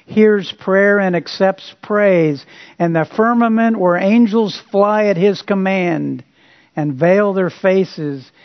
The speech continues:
in adoration. The sanctuary is manifestly here looked at as a temple of grace. We talk about it, we we experience in our own lives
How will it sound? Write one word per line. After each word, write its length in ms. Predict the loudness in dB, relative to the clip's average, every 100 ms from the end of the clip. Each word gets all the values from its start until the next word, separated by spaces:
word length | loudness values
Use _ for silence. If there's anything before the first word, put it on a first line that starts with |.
| _
in 140 | -4 0
adoration. 960 | 0 0 0 2 2 0 -4 -8 -8 -14 _ _ _
The 120 | -8
sanctuary 920 | -4 -2 0 0 -2 -2 0 2 2
is 140 | 2 -2
manifestly 960 | -2 0 -2 -2 0 0 -2 -2 -2
here 480 | 0 0 0 0 -4 -12 -20 _
looked 360 | 0 2 2 0
at 400 | 0 0 -2 -6 _ _
as 200 | -6 -4
a 80 | -6
temple 540 | -8 -4 -4 -6 -8 -8
of 160 | -8
grace. 840 | -8 -4 -4 -4 -6 -14 -20 -20 _ _ _ _ _ _ _ -16
We 120 | -16
talk 360 | -4 -4 -2
about 460 | -4 -2 -2 -2 -2
it, 160 | -6 -8
we 460 | -8 -6 -6 -8 _ _
we 140 | -8 -8
experience 760 | -8 -14 -2 0 2 0 -2
in 120 | -4 -2
our 300 | 0 0 0
own 200 | -2 -2
lives 500 | 0 0 0 -2